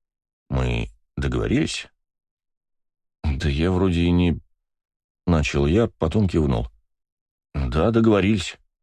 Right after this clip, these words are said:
Обещаю, что буду хорошим мальчиком и с сектантами играть не пойду». «Вот и ладушки», удовлетворённо кивнул Звонцов.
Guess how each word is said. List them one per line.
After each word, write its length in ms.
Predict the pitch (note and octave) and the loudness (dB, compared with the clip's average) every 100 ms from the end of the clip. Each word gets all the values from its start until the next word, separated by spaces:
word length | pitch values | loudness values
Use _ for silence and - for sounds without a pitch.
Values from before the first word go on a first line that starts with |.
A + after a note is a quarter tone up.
| _ _ _ _ _ | _ _ _ _ _
Обещаю, 600 | F2 D#2 D2+ - C#2+ F2 | -2 0 0 -2 0 2
что 180 | A#2+ C#2+ | 0 -2
буду 220 | B1 C#2 | -4 -2
хорошим 440 | C#2+ D#2 D#2 - A#1+ | 0 0 0 0 0
мальчиком 500 | C2+ - - D2 C2+ | 0 -2 -2 -2 -2
и 20 | |
с 40 | - | -4
сектантами 760 | - C#2 E2+ A2 - F#2 C2+ | -6 -4 0 0 2 0 0
играть 300 | B1 E2+ G#2+ | 0 -2 0
не 100 | F#2+ | 0
пойду». 380 | C2+ A1+ C#2+ E2 _ _ _ _ _ _ _ _ _ _ _ _ _ - | 0 -2 -4 -4 _ _ _ _ _ _ _ _ _ _ _ _ _ -2
«Вот 280 | D#3 F3+ - | 0 0 0
и 40 | |
ладушки», 640 | G#1 G#1 - - - - - - _ _ _ _ | -2 -4 -4 -6 -6 -8 -10 -20 _ _ _ _
удовлетворённо 720 | G2+ F2 F2 E2+ F2+ E2 D#2+ D#2 | 0 2 2 4 2 4 2 2
кивнул 360 | F2 D#2+ D2+ | 2 2 2
Звонцов. 600 | C#2 E2 D#2 D#2+ D2 - | 2 2 0 0 -2 -4